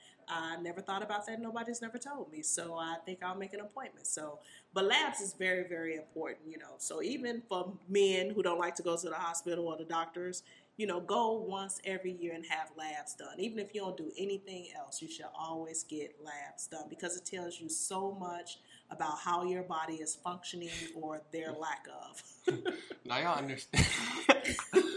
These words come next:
Speaker 2: We talk a lot about flossing on this podcast. And I don't think that they understand the severity of how much, like,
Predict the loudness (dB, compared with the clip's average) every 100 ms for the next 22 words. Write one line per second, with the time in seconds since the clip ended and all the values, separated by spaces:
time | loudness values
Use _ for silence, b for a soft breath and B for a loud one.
0 | 0 0 8 8 10 6 8 8 8 4
1 | 2 2 4 4 2 6 8 10 8 6
2 | 4 8 8 10 8 8 6 0 -4 -2
3 | -2 B B B -10 0 4 4 4 2
4 | 0 0 0 -2 -2 -2 0 0 0 -2
5 | -6 -6 -4 -2 -2 -4 0 0 0 -6
6 | -8 -4 -4 -4